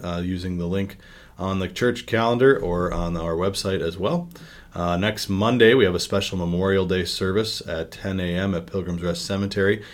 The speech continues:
If there is a rain out, please note that the service will be moved to the church. Also should notice this coming weekend, uh, is the start of our summer schedule, so we'll not have Bible class or Sunday school,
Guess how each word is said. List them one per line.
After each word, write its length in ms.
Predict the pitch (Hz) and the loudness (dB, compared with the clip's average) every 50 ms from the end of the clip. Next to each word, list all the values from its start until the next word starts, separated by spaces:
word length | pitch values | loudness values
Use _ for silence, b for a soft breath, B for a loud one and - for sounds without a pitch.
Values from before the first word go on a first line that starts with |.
| B B B | B B B
If 140 | 101 101 - | -4 0 2
there 140 | 113 107 107 | 4 4 4
is 100 | 95 92 | 4 4
a 60 | 87 | 2
rain 240 | 92 101 107 110 104 | 2 4 4 4 4
out, 180 | 104 110 104 | 2 2 0
please 260 | - - 98 95 87 | -2 -2 -2 -2 0
note 220 | 92 92 92 92 - | 0 -2 -2 -2 -2
that 300 | 92 90 87 87 - - | 0 0 0 0 -2 -4
the 160 | 87 85 85 | -4 -4 -4
service 400 | - - - 101 90 90 90 - | -4 0 0 0 0 0 -4 -2
will 100 | 95 90 | -2 -2
be 60 | 87 | 0
moved 280 | 90 90 90 87 87 - | 2 0 0 0 -2 -6
to 180 | - 98 90 85 | -4 -4 -4 -2
the 180 | 85 85 80 | -4 -6 -6
church. 560 | 82 - - - 123 107 - - - - - - - B B B B B B B B B | -8 -8 -6 -2 -2 -2 -2 -4 -12 -16 -16 -18 -20 B B B B B B B B B
Also 320 | - 113 117 117 - 123 113 | 4 4 4 6 8 6 6
should 160 | 104 - 110 | 6 6 4
notice 320 | 110 107 107 107 104 - | 6 6 6 6 4 2
this 200 | - 101 92 - | 0 -2 -2 -4
coming 320 | - - 110 107 104 98 95 | -4 -2 0 2 2 4 4
weekend, 480 | 95 98 92 - 101 95 92 92 90 | 2 2 2 2 2 2 2 0 -2
uh, 440 | - - 98 92 90 87 87 90 87 - - - | -4 -4 -4 -2 0 0 0 -2 -2 -4 -10 -10
is 320 | - 95 92 90 90 - - - - | -8 -8 -6 -6 -8 -10 -12 -12 -10
the 100 | 92 95 | -10 -8
start 240 | - - 117 107 98 | -4 0 2 2 2
of 60 | 92 | 2
our 100 | 90 82 | 2 0
summer 280 | - - 120 120 120 | 0 0 2 2 2
schedule, 400 | 120 120 - 113 104 98 110 123 | 0 2 2 2 2 2 0 -2
so 160 | 120 - - 87 | -2 -4 -4 -4
we'll 100 | 87 85 | -2 0
not 220 | 87 87 87 87 | 0 0 -2 -2
have 180 | 92 92 87 85 | -2 -4 -2 0
Bible 280 | 95 90 90 90 92 | 0 0 0 0 -2
class 300 | - - 98 90 90 - | -4 -4 -4 -2 -4 -4
or 140 | - 87 85 | -6 -8 -6
Sunday 320 | - - 113 110 110 107 | -6 -4 -2 0 0 0
school, 400 | 101 98 - - 107 104 104 104 | -2 -2 -2 0 0 0 0 -2